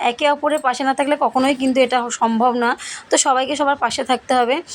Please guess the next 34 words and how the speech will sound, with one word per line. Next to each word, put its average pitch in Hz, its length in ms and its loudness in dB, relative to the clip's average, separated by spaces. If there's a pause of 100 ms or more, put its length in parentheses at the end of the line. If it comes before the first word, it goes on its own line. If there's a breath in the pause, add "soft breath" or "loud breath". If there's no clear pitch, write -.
(160 loud breath)
তো - 100 -2
তোমাদের 262 320 2
বন্ধুরা, 262 320 2
বারবার 240 360 2
একটা 240 340 -2
কথাই 254 220 2
আমি 247 200 0
বলি 233 280 0
তোমাদের, 240 440 2
যে 214 180 -2
আমি 240 360 -2
তোমাদের 240 440 2
সবার 240 420 0
ভিডিও 226 320 -4 (160)
ফুল 262 460 0
ওয়াচ 233 340 0
করে 254 240 0
আসি, 233 260 -4 (400 loud breath)
কারণ 254 260 -2
আমি 240 220 -4
হয়তো 254 360 -2
কমেন্ট 294 420 0
সেরমভাবে 285 440 2
করতে 269 300 -2
পারি 269 240 -4
না, 254 140 -4 (380 loud breath)
কিন্তু 254 280 0
অনেক, 247 220 2
দেখো, 269 200 0
লোকের 240 280 0
বাড়ি 254 180 0
তো 262 100 0
কাজ 226 260 -2
করি, 277 220 0